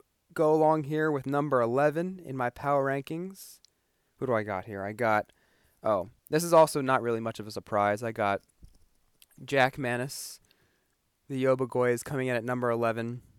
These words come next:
Uh, the Yobagoyas are oh and three, have the lowest points for in the entire league this year at two hundred and seventy-one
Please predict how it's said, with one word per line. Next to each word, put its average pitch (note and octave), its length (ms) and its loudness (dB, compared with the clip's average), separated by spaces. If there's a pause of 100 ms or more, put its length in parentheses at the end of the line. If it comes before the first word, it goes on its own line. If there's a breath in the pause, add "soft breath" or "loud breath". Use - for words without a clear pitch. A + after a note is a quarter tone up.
(1080)
Uh, A#2+ 180 -4
the A#2+ 120 -6
Yobagoyas C3 600 -2
are D3 300 6
oh D3 120 6
and C3+ 140 -2
three, C3+ 500 -2 (840)
have C3+ 220 2
the B2+ 120 -2
lowest D3+ 480 4
points D#3 300 -2
for D3 280 -2
in C3+ 120 -4
the B2+ 100 -4
entire C3 640 -2 (160)
league B2+ 420 -6
this A#2+ 220 -6
year B2 260 -2
at A2+ 160 -2
two D#3 180 -6
hundred C#3 260 -2
and B2 120 -6
seventy-one A#2+ 760 -4